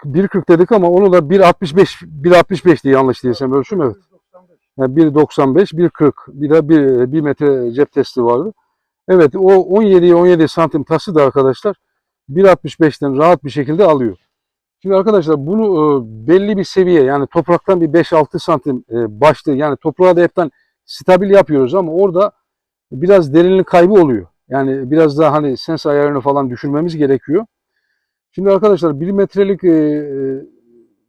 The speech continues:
uçurtma başlığını, e, ona ayrıyeten bir iki buçuk metre, üç metreye yakın bir, e, cep hazırlayacağız arkadaşlar.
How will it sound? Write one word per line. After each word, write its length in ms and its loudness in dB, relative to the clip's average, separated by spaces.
uçurtma 400 -4
başlığını, 400 -2
e, 420 -6
ona 260 -4
ayrıyeten 540 0
bir 200 -2
iki 220 -12
buçuk 240 -10
metre, 340 -6
üç 280 -10
metreye 360 -2
yakın 340 -2
bir, 200 -2
e, 280 -2
cep 220 -2
hazırlayacağız 600 -4
arkadaşlar. 580 -8